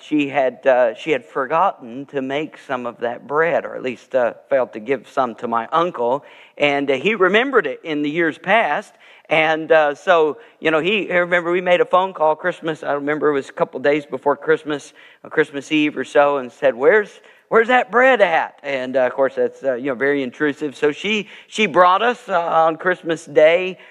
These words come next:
uh, her and her family came by and brought us some Christmas bread. And, uh, it's just kind of a, a special time. When I think about Christmas season and we think about communion today,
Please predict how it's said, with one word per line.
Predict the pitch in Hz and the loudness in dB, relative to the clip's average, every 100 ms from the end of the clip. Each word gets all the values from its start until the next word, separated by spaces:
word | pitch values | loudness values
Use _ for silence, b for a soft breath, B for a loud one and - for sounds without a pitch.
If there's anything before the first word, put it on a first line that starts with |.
| B | B
uh, | 135 143 139 | -2 -2 0
her | 156 | 0
and | 151 | 0
her | 147 | -2
family | 139 151 156 151 | -4 -4 -2 -4
came | - 143 | -6 -8
by | 139 139 | -4 -4
and | 143 120 | -6 -6
brought | 127 135 | -2 -2
us | 127 | -4
some | 117 | -12
Christmas | 107 165 160 135 127 | -6 -2 -2 -6 -12
bread. | - 113 139 120 - b b b b | -6 2 2 2 -4 b b b b
And, | - 131 131 127 | -4 -2 0 2
uh, | 135 123 131 B B | 2 2 -2 B B
it's | - 175 180 | -2 -2 -2
just | 226 - | -4 -2
kind | 180 | -2
of | 147 | -2
a, | 143 131 - | -4 -4 -8
a | 135 | -10
special | - - 151 - | -4 0 0 -2
time. | 131 147 139 | -8 -4 -2
When | 143 | 0
I | 202 | 0
think | 269 285 277 | 0 -2 0
about | 175 147 139 | 2 2 0
Christmas | - 220 - 175 160 | -4 -4 -4 -10 -10
season | - 175 131 123 131 | -6 -4 -4 -6 -6
and | 123 | -6
we | 185 | -8
think | 208 214 | -8 -4
about | 185 151 165 | -2 -2 -4
communion | - 160 165 170 156 - | -8 -4 -4 -4 -6 -10
today, | 127 120 107 101 104 | -8 -6 -6 -8 -18